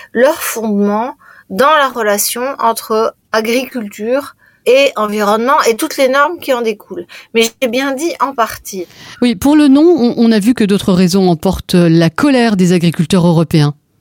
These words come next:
Speaker 1: Absolument. Il y a la fin des primes diesel décidées par le gouvernement allemand, consécutive à la réduction de son budget, on en a parlé.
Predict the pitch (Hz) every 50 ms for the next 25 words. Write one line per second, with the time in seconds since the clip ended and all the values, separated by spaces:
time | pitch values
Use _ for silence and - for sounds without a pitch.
0 | _ _ - - 214 - - - - - 254 247 233 233 220 202 208 - _ _
1 | _ _ _ _ _ - - 220 208 214 220 - - 415 415 415 320 254 247 -
2 | - - 381 381 359 247 202 208 262 285 294 294 269 285 277 269 254 233 220 196
3 | 196 214 208 - - 226 240 247 247 - 202 190 185 185 190 196 190 202 196 208
4 | 214 208 202 202 196 196 196 196 196 196 196 202 233 294 381 - _ _ - 269
5 | 285 - - 330 254 - - 294 285 - 381 381 349 339 285 262 247 247 254 226
6 | 208 226 214 - - 339 349 349 - 302 277 269 277 247 - 254 220 175 165 165
7 | 170 175 185 190 208 214 214 220 226 226 -